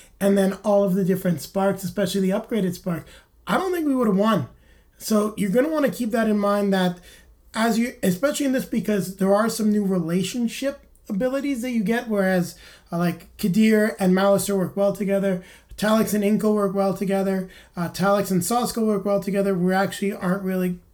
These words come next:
using Talix with someone that pairs well with him. We only have two mages that really pair well together,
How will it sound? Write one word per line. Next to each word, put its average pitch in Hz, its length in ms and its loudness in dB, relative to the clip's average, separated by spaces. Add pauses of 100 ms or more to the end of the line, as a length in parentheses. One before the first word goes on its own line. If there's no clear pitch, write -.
using 185 400 0
Talix 190 460 -2
with 185 180 -4
someone 190 220 -2
that 180 160 -4
pairs 175 220 -4
well 185 180 -4
with 202 140 -6
him. 208 200 -2 (260)
We 196 80 -4
only 185 200 4
have 180 360 2 (140)
two 226 240 0
mages 208 440 2
that 190 260 -2 (260)
really 190 240 2
pair 180 220 -2
well 180 180 0
together, 185 540 -4